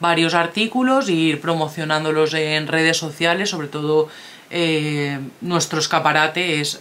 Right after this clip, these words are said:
redes sociales, y organizarte, eh, ya te lo he explicado antes, cómo me organizo yo los pedidos. Después, eh, ¿cómo empezaste a promocionar tus productos?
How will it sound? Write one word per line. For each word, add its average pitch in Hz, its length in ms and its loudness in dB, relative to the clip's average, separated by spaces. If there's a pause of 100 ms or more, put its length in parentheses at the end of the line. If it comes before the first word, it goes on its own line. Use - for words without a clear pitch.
redes 139 460 -4
sociales, 170 760 0 (800)
y 170 120 2
organizarte, 151 840 0
eh, 143 340 -4
ya 131 320 -4
te 147 80 -10
lo 147 60 -4
he - 20 -4
explicado 143 460 0
antes, 175 280 -2
cómo 156 360 -4 (420)
me 175 100 0
organizo 160 500 0
yo 156 180 -2
los 147 560 -2
pedidos. 220 840 -2 (840)
Después, 175 1040 -2 (120)
eh, 175 520 -8 (680)
¿cómo 214 180 2
empezaste 214 460 0
a 226 40 4
promocionar 175 640 0
tus 185 220 -2
productos? 202 800 0